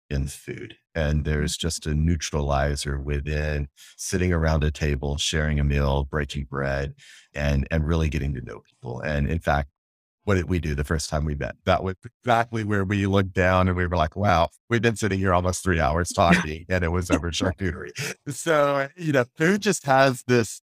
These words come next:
Speaker 1: this power to bring people together and, and do conversation. So I always like to end,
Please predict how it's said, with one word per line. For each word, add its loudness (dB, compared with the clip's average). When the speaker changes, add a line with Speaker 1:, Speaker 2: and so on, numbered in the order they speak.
Speaker 1:
this 2
power 2
to 2
bring 4
people -2
together 0
and, 0
and -8
do -8
conversation. -8
So -4
I -2
always 4
like 2
to -6
end, -2